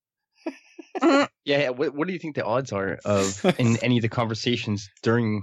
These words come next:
Speaker 3: any, any of the documentaries, kind of, for the, in the bonus scenes that, uh, that they do actually bring that to the fore and discuss it a bit?
Speaker 1: Zero. I don't. Y-, you know how I said last week I don't like to put things at a hundred or at zero?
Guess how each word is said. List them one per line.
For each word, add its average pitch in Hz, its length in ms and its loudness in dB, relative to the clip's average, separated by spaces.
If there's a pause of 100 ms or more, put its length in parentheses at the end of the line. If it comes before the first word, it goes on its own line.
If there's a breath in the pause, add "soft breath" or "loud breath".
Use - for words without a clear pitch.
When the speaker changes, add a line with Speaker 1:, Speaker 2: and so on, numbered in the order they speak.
(120)
Speaker 3:
any, 123 240 2
any 139 160 0
of 117 60 -2
the 107 80 -4
documentaries, 101 640 -4
kind 101 160 -2
of, 104 180 -6
for - 120 -16
the, 95 140 -8
in 98 140 -4
the 98 60 0
bonus 101 280 2
scenes 98 320 -2
that, 95 260 -4
uh, 92 300 0 (720)
that - 100 -2
they 107 140 2
do 101 440 4
actually 101 420 -2 (840)
bring 107 200 4
that 95 180 0
to - 80 -6
the 95 60 -4
fore 98 280 0
and 87 100 -4
discuss - 360 -2
it 92 60 -2
a 90 40 -4
bit? 92 280 -2
Speaker 1:
Zero. 107 420 -2 (1600)
I 139 140 4
don't. 156 180 2
Y-, 156 60 -6
you 160 240 -8
know 165 120 4
how 175 100 4
I 165 40 4
said 160 200 -2
last 165 200 -2
week 170 100 -6
I 143 60 2
don't 143 160 0
like 135 140 0
to - 40 -10
put - 240 -2
things 135 180 2
at 127 80 4
a 117 60 2
hundred 135 460 -2
or 113 120 0
at 92 80 -4
zero? 131 440 0